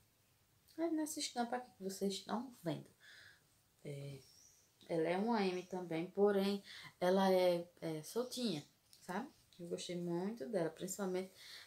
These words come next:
desse detalhe aqui, ó. Hum, achei muito lindo. E, é, compramos,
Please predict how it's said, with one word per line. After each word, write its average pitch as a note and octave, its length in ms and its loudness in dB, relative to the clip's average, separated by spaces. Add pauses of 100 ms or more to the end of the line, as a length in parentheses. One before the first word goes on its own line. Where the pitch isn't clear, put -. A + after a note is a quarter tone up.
desse F#3 380 0
detalhe F#3+ 480 0
aqui, - 360 -8
ó. C#3 60 -10 (1000)
Hum, E3+ 160 -10 (880)
achei F#3 160 -6
muito F#3 380 -4
lindo. - 200 -6 (2000)
E, A#3+ 560 6 (540)
é, D3 580 -4 (1400)
compramos, F3+ 1600 0